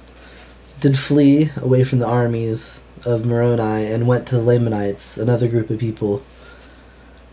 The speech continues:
And he used a secret combination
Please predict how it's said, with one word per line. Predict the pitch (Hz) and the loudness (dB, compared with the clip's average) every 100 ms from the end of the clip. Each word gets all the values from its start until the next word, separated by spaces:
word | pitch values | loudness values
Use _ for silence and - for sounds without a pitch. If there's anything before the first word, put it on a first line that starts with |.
| - - | -20 -6
And | 120 120 113 113 110 107 - - - - - - - - - - - - - - - - | 0 2 2 0 -2 -4 -10 -20 -20 -20 -20 -20 -20 -20 -20 -20 -20 -20 -20 -20 -20 -20
he | - 131 | -2 2
used | 123 123 131 127 | 2 4 4 4
a | 120 123 | 2 0
secret | 135 131 131 | 2 0 2
combination | 135 131 117 113 117 - 131 151 | 2 2 0 -2 -2 0 0 0